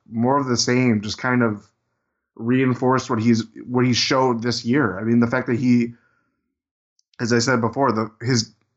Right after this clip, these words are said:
game has become so, there's it, just so many dimensions to it at this point.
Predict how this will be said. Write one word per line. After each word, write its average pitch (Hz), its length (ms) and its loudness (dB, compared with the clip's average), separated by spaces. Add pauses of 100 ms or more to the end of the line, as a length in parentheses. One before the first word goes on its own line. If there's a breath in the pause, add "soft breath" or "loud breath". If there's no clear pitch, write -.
(840)
game 139 260 0
has 120 220 0
become 117 420 -2
so, 131 800 0 (340)
there's 120 320 -2 (140)
it, 127 160 -2 (280)
just - 260 -4
so 156 220 2
many 139 240 0
dimensions 123 500 -2
to 117 160 0
it 110 100 2
at 110 100 -2
this 110 140 -4
point. 113 380 0